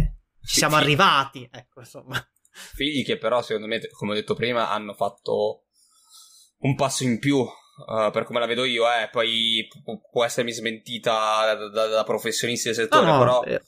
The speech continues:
Speaker 2: quell'idea, quell'idea di, di, di darti quel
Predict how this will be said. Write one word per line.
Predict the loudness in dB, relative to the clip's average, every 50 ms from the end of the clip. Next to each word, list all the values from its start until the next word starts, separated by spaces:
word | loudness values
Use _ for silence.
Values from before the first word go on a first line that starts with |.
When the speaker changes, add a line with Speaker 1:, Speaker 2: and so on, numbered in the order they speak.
| _ _ _
Speaker 2:
quell'idea, | _ -4 -4 -2 -2 0 2 2 2 2 0
quell'idea | 0 -2 -2 -2 -2 0 2 2 2
di, | 2 0 -2 -4 -4 -4 -8 -20
di, | -20 -20 -20 -20
di | -14 -6 -2
darti | 0 0 0 0 -2 -6 -10 -10 -6
quel | -4 -4 -4 -6